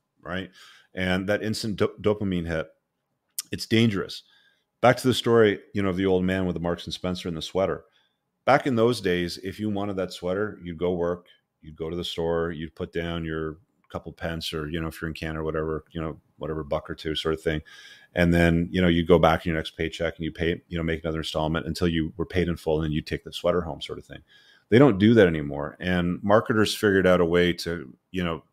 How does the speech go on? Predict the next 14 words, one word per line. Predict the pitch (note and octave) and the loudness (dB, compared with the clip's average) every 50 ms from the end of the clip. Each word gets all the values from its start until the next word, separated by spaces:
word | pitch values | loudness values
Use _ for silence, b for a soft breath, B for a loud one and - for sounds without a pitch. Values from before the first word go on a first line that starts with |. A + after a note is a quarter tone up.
| _ | _
to | - E2+ | -6 0
basically | E2+ G#2 G2+ - - F#2 - F#2+ F#2 | 2 2 2 2 0 -4 -2 0 0
manufacture | F2+ F#2 F2+ F2+ F2 D#2+ - F2+ F2 E2+ - - - D#2 | 2 2 2 0 -2 -2 -2 -2 -2 -2 -4 -6 -8 -8
money | D#2 D#2+ D#2+ D#2+ D#2 D#2 | -6 -4 -4 -4 -4 -4
out | D#2 D2+ | -4 -6
of | D2 - | -8 -10
thin | - E2 D2+ D2 | -8 -8 -6 -6
air | D2 D2+ D#2+ E2+ | -4 -4 -4 -2
and | F2 E2+ D#2+ - | -2 -4 -4 -6
give | E2 D#2 - | -8 -8 -8
people | - E2+ D#2+ D#2 D#2 D2+ _ | -10 -14 -12 -12 -12 -14 _
p-, | - F#2+ - | -12 -14 -12
stuff | - - - D#2+ D#2 - - | -8 -4 -4 -4 -4 -6 -8
immediately | F2+ E2 D2+ E2 D#2 D2+ D2+ D2+ D2 D2 D2+ E2 G#2 A2 | -8 -8 -8 -8 -8 -6 -6 -6 -6 -6 -6 -8 -8 -10